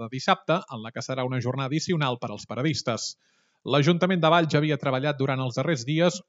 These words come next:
una ubicació alternativa per als professionals del llibre i la rosa en un espai a cobert per la jornada de dissabte, tal i com ja s'ha esdevingut en altres municipis del país, una proposta que finalment s'ha acabat descartant per part dels agents del sector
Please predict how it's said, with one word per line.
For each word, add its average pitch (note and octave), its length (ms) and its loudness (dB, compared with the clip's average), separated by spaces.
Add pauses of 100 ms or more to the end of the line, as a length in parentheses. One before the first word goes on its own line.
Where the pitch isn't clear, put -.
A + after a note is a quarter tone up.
una G3 120 2
ubicació D#3 460 2
alternativa D#3+ 580 0
per C#3 80 0
als D3 160 0
professionals C#3 560 -4
del B2+ 140 -4
llibre E3+ 180 4
i D3 80 -4
la A2+ 80 -4
rosa D3 300 8
en A2+ 80 -14
un A#2 80 -12
espai C3 260 -4 (160)
a A2+ 160 -6
cobert E3 380 0
per A2+ 80 0 (100)
la A#2 80 0
jornada C3 380 -2
de D#3 80 -2
dissabte, C#3 400 -2 (420)
tal A#2+ 160 0
i C3+ 80 -2
com B2+ 160 -4
ja C3 120 -2
s'ha A#2+ 120 -4
esdevingut C3 480 -4
en A#2+ 80 -4
altres C3+ 400 -2
municipis A#2+ 480 -4
del E3+ 160 0
país, E3+ 300 2 (100)
una A#2+ 160 -8
proposta A#2+ 400 -6
que B2 160 -8
finalment C3 400 -6
s'ha D#3 160 -4
acabat A#2+ 240 -6
descartant C#3 560 0 (400)
per G#2 220 -2
part B2+ 180 -2
dels B2+ 240 -2
agents A#2+ 320 -4
del C3 140 -2
sector B2 340 -2